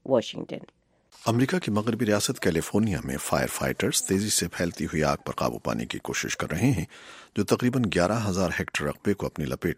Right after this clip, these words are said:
Speaker 2: میں لے چکی ہے اور سینکڑوں گھروں کو خطرہ ہے۔ تقریباً آٹھ ہزار افراد کو اپنے علاقوں سے انخلا کرنا پڑا ہے۔ یہ آگ لاس اینجلس سے چالیس کلومیٹر شمال مغرب میں وینتورا شہر میں لگی ہے۔ شہر کے فائر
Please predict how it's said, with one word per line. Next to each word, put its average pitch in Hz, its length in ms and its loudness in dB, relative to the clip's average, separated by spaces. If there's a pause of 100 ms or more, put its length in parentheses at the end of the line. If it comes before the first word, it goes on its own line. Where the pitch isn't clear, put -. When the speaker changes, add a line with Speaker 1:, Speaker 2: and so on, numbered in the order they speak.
Speaker 2:
میں 64 100 -4
لے 64 100 0
چکی 120 340 0
ہے 76 100 -4 (420)
اور - 120 2
سینکڑوں 107 640 2
گھروں 82 200 0
کو 64 220 -6
خطرہ - 340 -4 (140)
ہے۔ - 100 -8 (580)
تقریباً 139 380 2
آٹھ 135 260 0
ہزار 113 200 4
افراد 123 360 0
کو 95 100 -2
اپنے 90 220 -2
علاقوں 87 320 -2
سے 85 220 -2
انخلا 78 320 0
کرنا 67 240 -6
پڑا 69 240 -2 (120)
ہے۔ - 120 -6 (520)
یہ 113 220 4
آگ 117 200 6
لاس 98 360 6
اینجلس 92 320 4
سے - 160 2
چالیس 90 480 2
کلومیٹر 80 360 0
شمال 78 360 2
مغرب 85 360 -2
میں 64 220 -2 (120)
وینتورا 92 560 2
شہر 73 320 0
میں 60 180 -4
لگی 78 300 -4 (120)
ہے۔ - 80 -6 (540)
شہر 139 260 10
کے 143 140 4
فائر 123 300 6